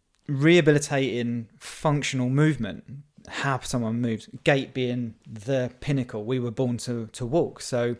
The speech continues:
walking is, is the apex of everything a human being can do. Everything f-, after that is secondary, but walking is where it's at. So I can, I can use walking gait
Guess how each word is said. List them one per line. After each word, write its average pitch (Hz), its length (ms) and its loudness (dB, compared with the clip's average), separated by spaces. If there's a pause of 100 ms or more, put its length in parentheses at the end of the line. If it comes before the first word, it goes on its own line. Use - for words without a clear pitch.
walking 143 460 2
is, 127 400 -4 (280)
is 135 160 -2
the 135 140 2
apex 147 500 0
of 131 80 -4
everything 143 400 0
a 123 40 -4
human 127 280 -4
being 120 200 -4
can 120 120 -8
do. 117 240 -4
Everything 143 480 0
f-, - 400 -10
after 127 340 -2
that 139 440 0 (540)
is 127 140 -4
secondary, 123 520 -4
but 123 180 -10
walking 139 480 -2
is 113 140 -8
where 123 140 -2
it's 120 120 -8
at. 135 160 -4
So 131 200 0
I 147 80 2
can, 123 200 -6
I 135 100 -4
can 127 200 -6
use 123 320 -2 (300)
walking 139 420 -2
gait 120 400 -2